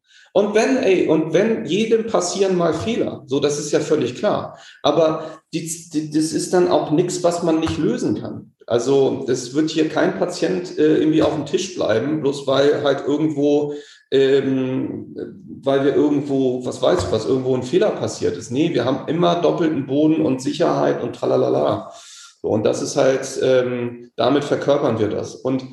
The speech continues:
zum Thema, weil du ja auch gefragt hast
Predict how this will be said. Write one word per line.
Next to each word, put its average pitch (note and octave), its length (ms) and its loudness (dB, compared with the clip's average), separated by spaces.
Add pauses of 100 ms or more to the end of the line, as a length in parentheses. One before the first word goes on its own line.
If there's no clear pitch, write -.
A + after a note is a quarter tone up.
(920)
zum C3+ 220 -6
Thema, D3+ 380 2
weil C#3 120 4
du C#3 60 0
ja C#3+ 160 4
auch - 140 -6
gefragt D#3 400 -4
hast - 440 -4